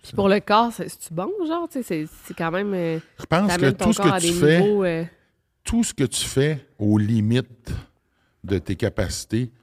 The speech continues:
Speaker 3: ne peut pas être sain pour ton corps.
Speaker 1: Mm.
Speaker 3: La différence, c'est que je suis quelqu'un qui fait attention à lui, je mange bien, euh, je me supplémente bien,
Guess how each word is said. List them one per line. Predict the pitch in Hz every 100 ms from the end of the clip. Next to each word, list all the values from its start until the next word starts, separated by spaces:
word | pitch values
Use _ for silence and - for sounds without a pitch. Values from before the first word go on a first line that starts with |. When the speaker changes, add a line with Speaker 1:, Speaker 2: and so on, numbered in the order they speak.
| -
Speaker 3:
ne | 113
peut | - 117
pas | 104 - 135
être | 92 -
sain | - 101 90
pour | -
ton | - 85
corps. | - -
Speaker 1:
Mm. | 190 180 170 - _ _ _ _ -
Speaker 3:
La | 101
différence, | 87 - 120 110 139 143 113
c'est | 107
que | - 98 - _ _
je | -
suis |
quelqu'un | 107 85 117
qui | 117
fait | 101
attention | 95 92 85 98
à | 87
lui, | 87 104 110 76
je |
mange | 98 101 82
bien, | 90 98 101 104 - _ _ _ _ -
euh, | 82 80 76 67 50 55 52 - -
je |
me | 76
supplémente | - - 98 101 87
bien, | 78 95 98 98 98